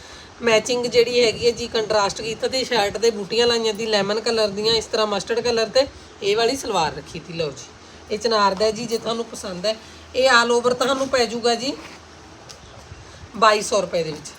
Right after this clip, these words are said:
ਦੇਖੋ, ਜੇ ਤੁਸੀਂ ਇਹਨੂੰ ਮੈਚਿੰਗ ਲਓਗੇ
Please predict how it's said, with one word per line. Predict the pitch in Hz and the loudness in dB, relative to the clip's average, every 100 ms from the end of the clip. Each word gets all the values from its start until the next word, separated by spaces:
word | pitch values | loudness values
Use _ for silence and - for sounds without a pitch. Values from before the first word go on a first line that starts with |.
| - - | -18 -12
ਦੇਖੋ, | 175 156 156 127 - - - - - - - 185 | -10 -10 -14 -16 -18 -20 -20 -20 -20 -20 -18 -6
ਜੇ | 208 | -4
ਤੁਸੀਂ | 220 254 | -2 -2
ਇਹਨੂੰ | 254 262 | -2 0
ਮੈਚਿੰਗ | 226 202 247 247 | 0 0 -2 -2
ਲਓਗੇ | 254 247 240 262 | 2 2 4 4